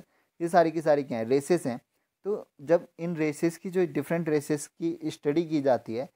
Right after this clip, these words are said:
इसको क्या कहते हैं? एथनोलॉजी कहते हैं, ठीक है। फिर आ जाएगा एथोलॉजी। एथोलॉजी में study of animal behavior in their natural habitats, यानी कि जब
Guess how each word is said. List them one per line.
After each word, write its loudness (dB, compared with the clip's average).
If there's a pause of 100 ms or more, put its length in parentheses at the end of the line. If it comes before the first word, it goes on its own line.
(280)
इसको -4
क्या -2
कहते -6
हैं? -10 (600)
एथनोलॉजी 0
कहते -12
हैं, -12
ठीक -6
है। 0 (540)
फिर 0
आ 8
जाएगा 4 (120)
एथोलॉजी। 2 (220)
एथोलॉजी 4
में -4 (560)
study -2
of 4
animal 0
behavior 0
in -4
their 4
natural 0
habitats, -8 (400)
यानी -6
कि -6
जब 4